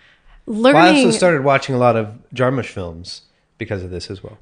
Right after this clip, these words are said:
Speaker 2: There you go. Okay. And I would say that you're more of a film aficionado than I am. In <laughs> case our audience didn't catch that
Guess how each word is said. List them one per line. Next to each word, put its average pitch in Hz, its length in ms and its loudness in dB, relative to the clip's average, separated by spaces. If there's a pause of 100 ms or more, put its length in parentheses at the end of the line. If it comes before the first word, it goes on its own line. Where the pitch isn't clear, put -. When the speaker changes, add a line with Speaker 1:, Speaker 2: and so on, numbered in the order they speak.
(120)
Speaker 2:
There 330 100 -8
you 415 120 -4
go. 415 540 -2
Okay. 311 380 0
And 269 120 2
I 330 120 2
would 349 160 -4
say 311 160 -4
that 254 200 0
you're 262 160 0
more 277 240 0
of 247 120 0
a 240 40 0
film 226 460 -4
aficionado 202 1080 -4
than 196 180 -8
I 196 180 -2
am. 208 320 -4
In 226 120 -6
<laughs> - 20 -16
case - 520 -6 (320)
our 214 160 0
audience 214 480 0
didn't 202 300 -4
catch - 420 -6
that 190 420 2